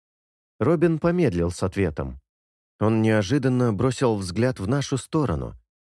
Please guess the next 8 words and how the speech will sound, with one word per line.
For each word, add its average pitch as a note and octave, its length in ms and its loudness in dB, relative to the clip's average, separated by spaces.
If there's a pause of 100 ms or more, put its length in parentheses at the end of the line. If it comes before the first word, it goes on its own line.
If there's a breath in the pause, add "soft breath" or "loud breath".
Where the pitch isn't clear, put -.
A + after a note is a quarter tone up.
(140)
и D2+ 80 -6
мы C3+ 160 2
с - 140 -6
Адамом C3 420 2
отпрянули B2+ 640 -2
от D2+ 200 -4
приоткрытой E2+ 640 -4
двери. F2+ 460 -4